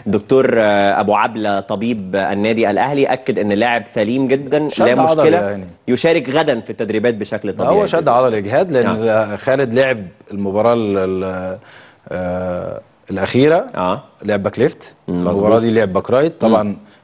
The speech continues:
Speaker 2: كان بقاله فترة ما بيشاركش،
Speaker 1: مم.
Speaker 2: فبدأ ياخد ماتشات،
Speaker 1: مم.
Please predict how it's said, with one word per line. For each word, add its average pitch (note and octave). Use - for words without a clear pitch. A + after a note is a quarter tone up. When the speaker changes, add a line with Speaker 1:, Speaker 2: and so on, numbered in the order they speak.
Speaker 2:
كان G2
بقاله A2
فترة A#2+
ما G2+
بيشاركش، -
Speaker 1:
مم. A2
Speaker 2:
فبدأ G2+
ياخد G#2+
ماتشات، G2+
Speaker 1:
مم. A#2